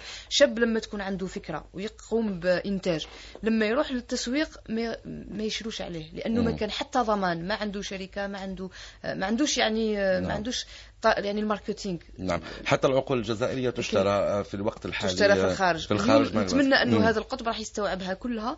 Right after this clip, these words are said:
Speaker 2: مم.
Speaker 1: ويقدر يقدم للمؤسسات التجارية والصناعية الجزائرية منتوج جزائري مئة بالمئة.
Speaker 2: نعم، معالي الوزيرة، أنت باحثة في قطاعك، هل تمارسين السياسة أم أنت تقنية؟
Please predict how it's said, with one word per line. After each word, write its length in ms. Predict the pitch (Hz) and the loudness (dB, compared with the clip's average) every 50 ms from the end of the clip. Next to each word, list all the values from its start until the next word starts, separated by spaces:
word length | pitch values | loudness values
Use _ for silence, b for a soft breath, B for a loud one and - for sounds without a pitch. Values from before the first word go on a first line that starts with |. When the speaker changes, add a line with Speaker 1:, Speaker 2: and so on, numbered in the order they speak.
| B B B | B B B
Speaker 2:
مم. 60 | B B - | B B -4
Speaker 1:
ويقدر 300 | 226 262 - 247 226 214 | -2 -2 2 4 4 4
يقدم 480 | 214 214 - 285 254 220 220 240 233 226 | 4 4 2 0 2 4 2 4 4 2
للمؤسسات 600 | 220 220 - - - - - 202 - 208 196 - | 2 0 -2 -4 -4 -6 -8 -6 -4 -4 -4 -4
التجارية 540 | - - 208 196 185 196 190 202 202 190 180 | -6 -8 -8 -4 -2 -2 -2 -2 -2 -2 -2
والصناعية 500 | 180 180 - 196 190 185 185 190 180 180 | -2 -4 -6 -6 -6 -6 -6 -4 -4 -4
الجزائرية 520 | 175 170 180 170 180 185 180 190 185 202 220 254 - B B B B - | -4 -4 -4 -4 -2 -2 -2 -2 -4 -4 -4 -4 -6 B B B B -6
منتوج 280 | 190 202 190 - 247 220 | -6 -4 -2 -2 -2 -2
جزائري 480 | 180 214 196 185 202 - - 220 226 | 0 0 0 0 0 -2 -2 -2 -4
مئة 180 | 214 196 - 165 | -4 -4 -6 -8
بالمئة. 300 | 156 156 156 156 151 - - | -8 -8 -10 -10 -12 -10 -4
Speaker 2:
نعم، 160 | - 92 87 B B B B B - | -2 -2 -2 B B B B B 4
معالي 140 | 107 120 | 4 4
الوزيرة، 340 | 127 127 110 123 120 113 107 | 4 2 0 0 0 0 0
أنت 180 | 113 110 - 110 | 0 -2 -2 -2
باحثة 640 | 110 101 101 98 95 85 95 92 - - - - 90 | -2 0 2 2 2 2 2 0 0 -2 -6 -8 -6
في 120 | - 113 | -6 -6
قطاعك، 420 | 104 101 101 92 90 87 92 - | -6 -4 -4 -2 0 0 0 0
هل 80 | 95 90 | -2 -2
تمارسين 480 | - 95 92 95 90 90 - 101 98 92 | -2 0 2 2 2 0 0 -2 -4 -4
السياسة 580 | 85 - - - 90 90 95 - - 110 - - | -4 -6 -6 -2 -2 -2 0 0 0 -2 0 0
أم 140 | - 98 - | -2 -4 -2
أنت 200 | 90 87 - 80 | -4 -4 -4 -6
تقنية؟ 520 | 76 - - - 82 76 71 69 69 69 | -8 -6 -6 -6 -6 -6 -6 -8 -10 -12